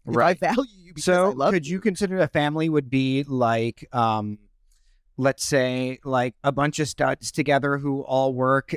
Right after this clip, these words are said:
Speaker 2: uh, as welders 'cause it's a trade, <laughs> it's also a trade union,
Speaker 1: I think
Speaker 2: studs.
Speaker 1: that is a, not only a beautiful family, but a great pilot.
Speaker 2: Yeah.
Speaker 1: <laughs>
Speaker 2: Yeah, yeah, yeah. I mean, this is, this is what, um, I mean, this was the concep-, conception of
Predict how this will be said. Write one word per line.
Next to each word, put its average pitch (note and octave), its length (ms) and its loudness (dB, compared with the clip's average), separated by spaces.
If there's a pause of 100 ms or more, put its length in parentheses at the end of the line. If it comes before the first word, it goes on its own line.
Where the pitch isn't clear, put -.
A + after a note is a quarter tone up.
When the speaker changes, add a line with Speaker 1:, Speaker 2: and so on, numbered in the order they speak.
Speaker 2:
uh, A#2+ 240 2
as A#2 180 -6
welders C3+ 720 0
'cause C3+ 200 0
it's C3 140 -8
a C3+ 60 -10
trade, C#3+ 300 0
<laughs> - 20 -12
it's G3 260 -2
also F3+ 280 0
a F#3+ 80 0
trade D#3+ 300 -4 (140)
union, G3+ 400 0
Speaker 1:
I G#3+ 160 2
think B3+ 160 2
Speaker 2:
studs. E3+ 420 2
Speaker 1:
that G#3+ 180 4
is B3 160 0
a, G3 300 2
not G3 180 4
only F#3+ 480 -2
a E3 140 4
beautiful E3+ 440 -4
family, G3 440 0
but E3+ 120 -6
a E3+ 60 -10
great - 340 -8
pilot. D#3 340 -8 (460)
Speaker 2:
Yeah. F#3 380 4
Speaker 1:
<laughs> A#3 60 -4 (440)
Speaker 2:
Yeah, D#3 120 4
yeah, G3 80 4
yeah. G3+ 200 4 (120)
I G3+ 80 2
mean, G3+ 160 0
this A3 160 2
is, B3 220 0
this F#3 220 0
is A3+ 140 0
what, F#3+ 480 2
um, C#3 540 2 (400)
I D#3 100 0
mean, D3+ 160 0
this D3+ 180 -2
was F3 120 -2
the F3+ 80 0
concep-, C#3+ 640 -2
conception C3+ 680 0
of A#2+ 460 0